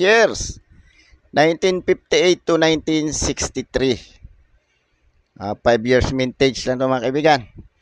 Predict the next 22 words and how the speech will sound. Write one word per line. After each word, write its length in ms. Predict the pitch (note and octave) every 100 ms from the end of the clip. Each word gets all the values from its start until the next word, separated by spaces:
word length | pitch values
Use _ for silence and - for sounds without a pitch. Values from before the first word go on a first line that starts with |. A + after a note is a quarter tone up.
| _ _ -
Value, 480 | D3+ F#3+ G3 G3
one 80 | F#3
centavo, 640 | F3+ E3+ E3+ F#3+ F3+ F3+ F#3
currency 560 | - E3 E3+ E3 E3+
piso, 720 | - D#3+ E3 - F3+ F#3 F#3+ F3+ - _ -
composition 880 | C#3 - D#3+ D3+ - D#3+ D#3+ D3
brass, 640 | B2+ - G3+ A3 E3+ - -
ninety-five 480 | D3 D3+ E3 D3+ -
percent 400 | D3+ - D3 -
copper, 640 | D#3+ D#3+ - F3+ F#3 F#3 - - _ _ _ _ _ _ _
five 240 | C3 C3
percent 400 | C#3+ C#3 D3 C3+
zinc, 320 | - F#3 C#4+ - _ _ - - - - - - - - -
weight 240 | - F#3+ - _
three 160 | - F#3
point 320 | F3+ F3 E3+
zero 240 | - - D#3
eight 240 | D#3+ D#3+ -
grams, 720 | D#3 F3+ F#3 F#3+ F#3+ - -
diameter 560 | D3 D#3+ E3 D#3+ E3 D3+
nineteen 480 | D3+ D3+ C#3+ D3+
M 240 | - D#3